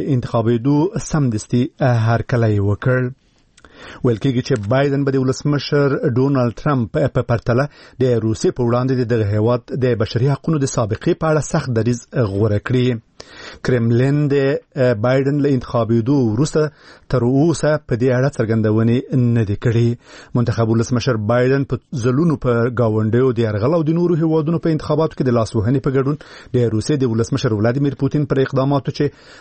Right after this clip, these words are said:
د ناوړه اقدامات بللي نیوکې کړي. د جرمني صدر اعظم انګلا مرکل ویلي له بایدن سره د اړیکو لا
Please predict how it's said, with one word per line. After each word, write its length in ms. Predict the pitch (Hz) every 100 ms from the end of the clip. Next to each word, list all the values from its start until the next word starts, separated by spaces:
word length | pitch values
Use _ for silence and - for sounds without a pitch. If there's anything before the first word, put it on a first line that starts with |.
| -
د 100 | 110 131 120
ناوړه 260 | 107 151 170
اقدامات 380 | - 131 139 123
بللي 440 | 113 127 139 139
نیوکې 360 | 123 113 - 120
کړي. 200 | 127 107 101
د 80 | 113
جرمني 340 | 131 135 147
صدر 200 | 143 131
اعظم 200 | 123 135
انګلا 340 | 135 135 127 127
مرکل 320 | 147 - 123
ویلي 280 | 120 139 143
له 120 | 123
بایدن 360 | 110 131 143
سره 200 | 139 139
د 80 | 127
اړیکو 340 | 131 120 127 113
لا 160 | 127